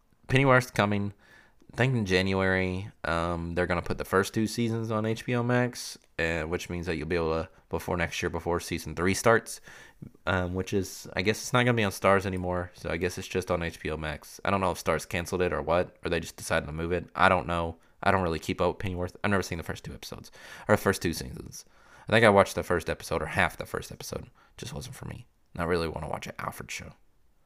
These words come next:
Tired of these prequel shows. Anyways, moving on. Uh, last, last thing for today, for D C fandom,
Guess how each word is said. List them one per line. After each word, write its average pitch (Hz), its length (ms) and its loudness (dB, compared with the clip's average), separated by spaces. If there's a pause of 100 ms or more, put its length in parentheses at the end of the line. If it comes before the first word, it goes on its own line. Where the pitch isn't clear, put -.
Tired 85 200 -4
of 80 60 -6
these 76 120 -10
prequel - 340 -12
shows. - 420 -14 (1500)
Anyways, - 320 -6 (220)
moving 101 180 6
on. - 80 0 (500)
Uh, 107 280 12
last, 120 600 10 (480)
last 131 680 10 (260)
thing 107 380 4 (240)
for 123 280 6
today, 98 500 4
for 165 360 6
D 143 280 4
C 147 240 2
fandom, 101 720 4